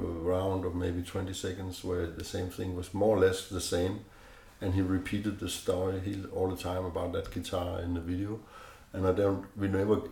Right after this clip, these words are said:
I don't really hear that we get the, what it's about, but it's his first experience with sound, uh, something a guitar, but then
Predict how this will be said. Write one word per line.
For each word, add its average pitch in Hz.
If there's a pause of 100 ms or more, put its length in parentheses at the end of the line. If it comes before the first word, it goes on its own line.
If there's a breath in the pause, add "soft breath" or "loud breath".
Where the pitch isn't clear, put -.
(320)
I 104
don't 90
really 85
hear 87
that 82
we 87
get 87 (300)
the, 90 (220)
what 85
it's 87
about, 92
but 87
it's 87
his 82
first 104
experience 95
with 85
sound, 92
uh, 87
something 87
a 80
guitar, 90
but 90
then 92